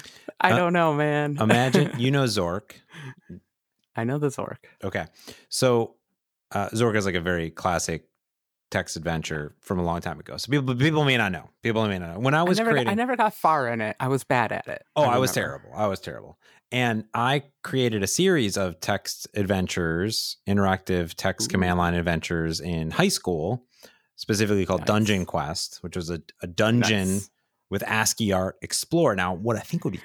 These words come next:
Speaker 2: cool,
Speaker 1: <laughs>
Speaker 2: Frank, hear me out here, and whoever wants
Speaker 1: Hmm.
Speaker 2: to take this and build this, go for it, because I'll probably never do it. But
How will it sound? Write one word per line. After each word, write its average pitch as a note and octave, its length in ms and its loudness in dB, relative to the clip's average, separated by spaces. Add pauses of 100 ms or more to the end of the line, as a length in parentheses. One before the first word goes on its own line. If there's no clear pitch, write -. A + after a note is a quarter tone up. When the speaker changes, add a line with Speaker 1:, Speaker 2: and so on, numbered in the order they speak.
Speaker 2:
cool, A#2 400 2
Speaker 1:
<laughs> - 20 -16
Speaker 2:
Frank, D#2 480 -4
hear A#2+ 220 -2
me A#2+ 140 2
out F2 220 -2
here, C#2+ 280 -10 (460)
and F#2+ 180 -4
whoever G#2+ 300 2
wants A#2 260 4
Speaker 1:
Hmm. G2+ 120 -4
Speaker 2:
to - 40 -10
take G#2+ 200 0
this B2 180 -2
and E2+ 100 -4
build F2+ 220 0
this, D#3+ 260 0 (840)
go G2 160 2
for A#2 260 2
it, D#3+ 120 -4
because G2 260 -2
I'll F2 80 0
probably G2 220 2
never F2 180 0
do G#2+ 100 2
it. D#3+ 120 -2 (340)
But F#3 360 0